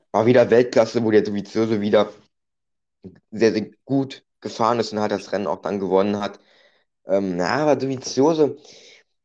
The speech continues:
das, dem sind dann, dann doch irgendwie Fehler unterlaufen, ja, wie soll ich sagen,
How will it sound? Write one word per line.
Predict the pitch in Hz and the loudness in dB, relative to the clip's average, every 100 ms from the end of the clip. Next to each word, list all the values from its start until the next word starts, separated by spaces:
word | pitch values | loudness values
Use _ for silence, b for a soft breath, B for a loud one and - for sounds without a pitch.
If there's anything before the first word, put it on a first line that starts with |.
| _ _ _ _ _ _ _ _ | _ _ _ _ _ _ _ _
das, | 131 123 123 120 | -2 0 -4 -10
dem | 135 147 139 | -4 -2 -2
sind | 120 151 175 - _ | 0 -2 -2 -10 _
dann, | - 127 139 | -2 -2 0
dann | 127 127 120 - _ | 0 0 -2 -8 _
doch | 113 120 | -10 -4
irgendwie | - 143 135 120 104 | -2 -2 -2 -6 -6
Fehler | - - - 139 147 143 | -14 -20 -4 0 4 4
unterlaufen, | 98 120 117 101 95 107 147 143 131 120 | 2 -2 -2 2 4 4 4 0 -4 0
ja, | 120 | 0
wie | 117 | 0
soll | 110 | 0
ich | 113 | 0
sagen, | - 127 139 92 | 0 0 0 -2